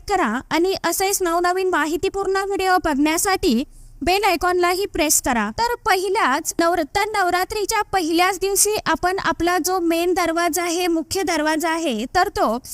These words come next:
स्वच्छ आपल्याला पुसून घ्यायचा आहे. त्यान-, त्यानंतर दरवाजावरती आपल्याला थोडंसं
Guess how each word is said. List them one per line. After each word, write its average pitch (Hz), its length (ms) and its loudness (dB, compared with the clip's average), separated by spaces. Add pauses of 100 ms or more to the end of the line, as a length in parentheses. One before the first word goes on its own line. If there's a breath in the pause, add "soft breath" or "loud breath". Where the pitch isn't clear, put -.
(180)
स्वच्छ 453 380 -2
आपल्याला 370 500 0
पुसून 349 480 -2
घ्यायचा 370 400 0
आहे. 349 280 0
त्यान-, 330 480 0 (220)
त्यानंतर 339 720 0 (320 loud breath)
दरवाजावरती 349 920 0
आपल्याला 302 540 0 (400 loud breath)
थोडंसं 381 480 2